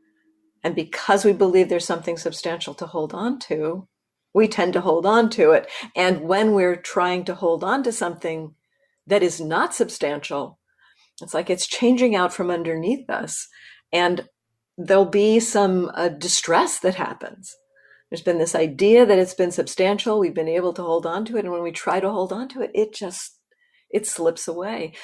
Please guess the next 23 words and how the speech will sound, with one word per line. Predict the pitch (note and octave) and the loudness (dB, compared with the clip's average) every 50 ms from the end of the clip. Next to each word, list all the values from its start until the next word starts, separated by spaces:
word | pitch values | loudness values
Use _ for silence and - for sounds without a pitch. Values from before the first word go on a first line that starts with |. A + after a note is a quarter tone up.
| - - - | -18 -8 -4
And | - A3+ A3 | -2 0 0
often | - G3+ G#3+ B3 B3 C4 B3 A3+ G#3 | 2 2 0 2 2 2 2 4 4
we | G3+ F#3 F3+ | 4 4 4
attribute, | F#3 F3+ - - G3 F#3 F#3+ F3 E3+ - - - _ _ _ _ _ _ _ _ _ - | 2 0 0 0 2 2 4 2 2 0 -2 -8 _ _ _ _ _ _ _ _ _ 0
either | C4 F4 A4 - C4+ A#3 G3 | 2 2 4 4 4 4 4
we | G3+ G#3 F#3 F3+ | 4 4 4 4
attribute | F3 - - G3+ F#3+ F#3 F3+ E3+ - | 2 0 -2 -2 0 0 0 0 0
that | D3 - E3+ | -2 -2 0
we've | G#3 C#4+ F4+ D#4+ A3 | 4 4 4 4 4
done | G3 F3 D#3 C#3 | 0 -2 -4 -4
something | - - C3+ C#3 - - C3 C3+ - | -8 -10 -10 -10 -10 -12 -14 -12 -12
wrong, | - - - - - - D#3+ D#3+ _ _ _ _ _ - | -14 -14 -14 -16 -18 -20 -20 -20 _ _ _ _ _ -10
you | F3 E3 | -8 -8
know, | D#3 D#3 D#3 D3+ D3 - _ _ _ _ _ _ | -8 -8 -10 -10 -12 -14 _ _ _ _ _ _
somehow | - - G#3+ G#3+ B3 F3+ D#3+ - - - | -4 -2 -2 0 0 0 0 0 0 0
I | C#4+ C#4 G#3+ C4 A#3+ | 0 0 2 2 4
didn't | B3 G#3+ D#3+ D#3+ F3 | 4 2 2 0 -2
manage | F3 F3+ F3+ E3+ E3+ E3+ D#3+ - | -2 -2 0 -2 -2 -4 -6 -6
to | - E3+ E3 | -8 -8 -4
hold | F3 D#3+ D3+ D3+ D#3+ | -4 -4 -2 -2 -4
on | E3 F#3 G#3 G3+ | -4 -2 -4 -4
to | G3 G3+ | -6 -8
that, | - - - - - - - - | -12 -12 -12 -12 -14 -14 -18 -20